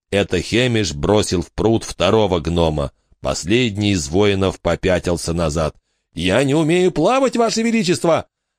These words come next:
«Я дам тебе прекрасную возможность научиться!» Плюх! И бедняга скрылся из глаз. Хэмиш повернулся к Кейт и Майклу.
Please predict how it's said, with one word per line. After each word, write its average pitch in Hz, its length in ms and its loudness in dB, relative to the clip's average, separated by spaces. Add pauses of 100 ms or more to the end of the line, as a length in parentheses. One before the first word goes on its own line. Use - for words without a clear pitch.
(100)
«Я 196 360 0
дам 226 320 -2
тебе 233 320 -2
прекрасную 226 800 0
возможность 233 760 0
научиться!» 269 920 -2 (440)
Плюх! 156 500 -2 (400)
И 85 140 0
бедняга 80 580 0
скрылся 80 560 -2
из 73 160 -2
глаз. 73 460 -4 (400)
Хэмиш 110 500 0
повернулся 90 800 0
к - 40 -18
Кейт 90 320 -2
и 85 60 2
Майклу. 82 560 -2